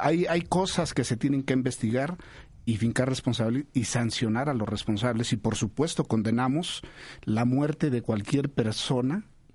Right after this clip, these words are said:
sea de donde sea, policía o civil.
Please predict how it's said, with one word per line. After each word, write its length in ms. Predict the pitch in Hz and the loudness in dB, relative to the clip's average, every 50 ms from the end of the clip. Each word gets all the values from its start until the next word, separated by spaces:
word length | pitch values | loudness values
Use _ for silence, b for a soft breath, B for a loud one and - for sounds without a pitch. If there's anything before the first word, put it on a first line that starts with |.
| - - - - - | -20 -20 -20 -18 -10
sea 220 | - - - 127 | -2 0 2 2
de 140 | 127 131 131 | 2 2 2
donde 260 | 117 110 104 101 98 | 2 2 2 0 0
sea, 240 | 101 - - 117 113 | 0 0 0 -2 -2
policía 640 | - - 113 107 107 107 104 - - 139 156 165 165 | 0 0 0 0 0 0 -2 -2 -2 0 0 0 0
o 140 | 147 120 107 | -2 -2 -2
civil. 500 | - - 107 104 98 110 113 92 87 | -2 -2 -2 0 0 0 -2 -2 -6